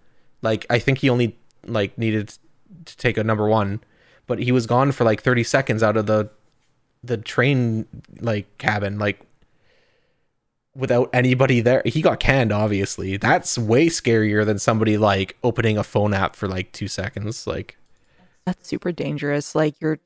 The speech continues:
Speaker 2: risking so many people's lives. <laughs>
Speaker 1: Right? Oh my
Speaker 2: Jeez.
Speaker 1: God.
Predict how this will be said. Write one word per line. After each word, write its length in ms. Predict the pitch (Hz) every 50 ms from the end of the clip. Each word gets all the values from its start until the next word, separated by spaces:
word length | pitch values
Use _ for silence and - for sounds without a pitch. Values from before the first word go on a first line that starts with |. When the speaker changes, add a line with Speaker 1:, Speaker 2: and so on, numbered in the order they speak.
| _ -
Speaker 2:
risking 420 | 156 160 175 - - - 180 156
so 200 | 143 - - 180
many 160 | 160 160 156 175
people's 320 | - - 180 - 170 151
lives. 480 | 147 143 139 165 180 180 175 - - - -
<laughs> 20 |
Speaker 1:
Right? 540 | 120 117 113 110 95 117 151 202 262 - - - _ _ _ _ _ _ _ _ _ _ - -
Oh 160 | - 104 104
my 160 | 117 110 85 82
Speaker 2:
Jeez. 80 | - -
Speaker 1:
God. 420 | - 92 104 104 101 101 98 -